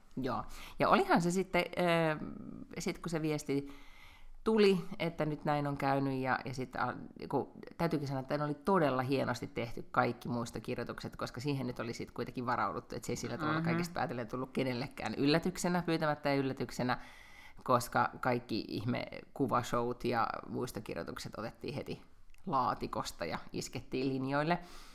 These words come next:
Speaker 1: Tosi hienoja kokonaisuuksia, niin, niin niitä kun luki, niin vähän itketti. Ja, ja sitten, mä en tiedä, jostain syystä mä kyllä arvostan tosi paljon sitä niinku brittien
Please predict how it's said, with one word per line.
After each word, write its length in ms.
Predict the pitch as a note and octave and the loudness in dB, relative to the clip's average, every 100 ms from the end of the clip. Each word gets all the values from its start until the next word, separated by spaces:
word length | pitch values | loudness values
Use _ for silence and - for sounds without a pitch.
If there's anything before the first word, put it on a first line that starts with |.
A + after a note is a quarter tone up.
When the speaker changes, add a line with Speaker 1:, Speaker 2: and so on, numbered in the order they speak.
| - - - | -16 -14 -2
Speaker 1:
Tosi 300 | D3+ D3 - B2+ | 2 2 2 0
hienoja 420 | C#3 C3 B2+ B2+ - | 0 2 2 2 0
kokonaisuuksia, 1000 | - C#3+ C3+ B2 B2 A#2+ A#2+ - B2 A2 - - - | 0 2 2 0 -2 -4 -4 -2 0 0 -4 -14 -8
niin, 400 | B2+ B2+ B2 - - | -4 -4 -4 -6 -6
niin 180 | C3+ C#3+ | -2 2
niitä 220 | F#3+ F3+ | 2 0
kun 140 | - | 0
luki, 200 | C3 B2+ | -2 0
niin 120 | B2 | -2
vähän 220 | - F3+ - | -2 -2 -4
itketti. 580 | F3 F#3 - - F#3+ - - - - - - - | -4 -8 -4 0 0 -2 -18 -20 -20 -20 -14 -2
Ja, 240 | D#3+ D3 - | 4 4 4
ja 100 | D3+ | 0
sitten, 360 | F3+ F3+ D#3+ | 0 0 0
mä 120 | D#3+ E3+ | 2 2
en 60 | |
tiedä, 260 | F3 E3 - - - - | 2 2 0 -2 -18 -8
jostain 320 | G3+ G3 E3+ | -4 0 0
syystä 200 | D#3 D#3 | 0 0
mä 80 | F3 | 0
kyllä 160 | E3+ F3+ | 2 6
arvostan 420 | F#3+ F#3 C#3+ C#3 - | 6 6 2 0 0
tosi 260 | D3 D3+ | 0 0
paljon 320 | C#3 C#3 C#3 | 2 2 2
sitä 200 | C3+ C3+ | -2 -2
niinku 260 | C#3 C3+ C#3 C3 - | -2 -2 -2 -4 0
brittien 760 | A3+ A3 - C3+ C3 B2 B2+ | 0 0 -4 2 4 2 0